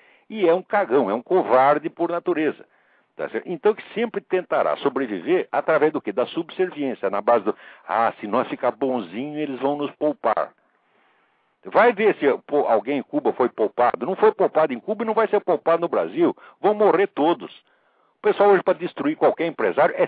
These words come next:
cinco minutos. Ele já tem todos os instrumentos na mão. Agora, se você deu a arma pro nego te destruir, e de, ah, daí você tem que ficar bonzinho pra ele não te destruir. Mas por que que ele vai te destruir só porque não vai, ele vai te de-, deixar de te destruir só porque você é bonzinho?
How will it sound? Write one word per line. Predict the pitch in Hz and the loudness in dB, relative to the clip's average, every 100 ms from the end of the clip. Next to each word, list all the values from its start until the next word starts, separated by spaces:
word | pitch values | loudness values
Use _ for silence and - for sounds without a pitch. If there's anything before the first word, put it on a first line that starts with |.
| - | -4
cinco | 202 214 202 | -10 -8 -8
minutos. | 170 135 175 - 78 | -8 -4 -6 -6 -8
Ele | 135 156 | -4 -2
já | |
tem | 147 175 | -4 -4
todos | - 214 180 | -2 -2 -2
os | |
instrumentos | - 165 165 180 | -6 -4 -2 -2
na | 160 | -2
mão. | 120 - - _ _ _ _ _ _ _ - | -2 -4 -8 _ _ _ _ _ _ _ -4
Agora, | 131 110 | -2 -2
se | 147 | -2
você | 165 131 | -2 -2
deu | 107 180 220 | 0 2 2
a | |
arma | 156 147 117 | 2 0 0
pro | 127 | -2
nego | 127 101 | -4 -4
te | 107 | -8
destruir, | 104 101 95 156 185 - _ _ _ _ _ _ | -12 -8 -4 -4 -6 -10 _ _ _ _ _ _
e | 113 | -10
de, | 113 - | -6 -2
ah, | 120 127 | 0 0
daí | 113 123 | -2 -4
você | 160 | -6
tem | 151 | -6
que | - | -4
ficar | 139 | -4
bonzinho | 156 135 139 151 | -4 -6 -6 -8
pra | 120 | -6
ele | |
não | 117 | -6
te | - | -8
destruir. | 110 104 147 185 | -8 -6 -4 -4
Mas | 202 220 | -4 -2
por | 254 | -4
que | 262 285 | -4 -4
que | |
ele | 208 | 0
vai | 139 | 0
te | 123 | -2
destruir | 123 131 123 | -4 -4 -2
só | 139 | -4
porque | - 127 | -4 -8
não | 143 - 104 | -8 -6 -2
vai, | 120 - | -2 -2
ele | 117 | -4
vai | 120 131 | -2 -4
te | 120 | -8
de-, | 117 104 - | -12 -12 -8
deixar | 113 107 147 147 | -6 -4 -2 -4
de | |
te | 113 | -6
destruir | 101 - 131 170 - - - | -16 -8 -6 -6 -8 -20 -6
só | 160 | -6
porque | - 139 | -4 -2
você | 151 | -2
é | |
bonzinho? | 123 127 95 131 104 | 0 -2 -4 -8 -8